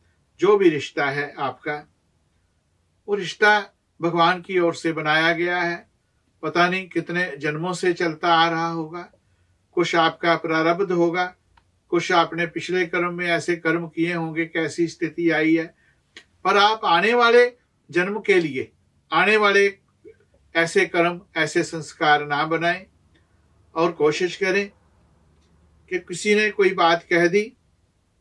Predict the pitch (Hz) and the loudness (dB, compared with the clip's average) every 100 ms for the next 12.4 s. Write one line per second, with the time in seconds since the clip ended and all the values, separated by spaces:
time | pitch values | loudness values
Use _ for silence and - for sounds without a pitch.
0 | _ _ _ _ 143 135 160 170 175 165 | _ _ _ _ -8 -8 2 4 4 0
1 | 151 - 156 151 143 147 143 151 135 - | -2 -2 -4 0 0 0 -2 -6 -8 -10
2 | 156 151 - _ _ _ _ _ _ _ | -10 -12 -14 _ _ _ _ _ _ _
3 | _ _ _ _ _ _ _ _ _ _ | _ _ _ _ _ _ _ _ _ _
4 | _ _ _ _ _ _ _ 185 214 220 | _ _ _ _ _ _ _ 2 2 2
5 | - _ _ _ _ _ _ _ _ _ | -6 _ _ _ _ _ _ _ _ _
6 | _ 143 185 208 220 185 175 220 196 170 | _ -2 -2 2 2 0 -2 -6 0 0
7 | 175 190 185 180 170 151 160 156 143 139 | 2 0 0 0 0 -2 -8 -6 -6 -4
8 | 143 139 135 135 135 175 208 _ _ _ | -2 2 0 0 -8 -10 -14 _ _ _
9 | _ _ _ _ _ _ _ _ _ _ | _ _ _ _ _ _ _ _ _ _
10 | _ _ 147 175 233 233 _ _ _ _ | _ _ 0 4 4 0 _ _ _ _
11 | _ _ _ _ _ _ 202 220 254 247 | _ _ _ _ _ _ 0 2 -2 -2
12 | 202 175 180 | 0 2 0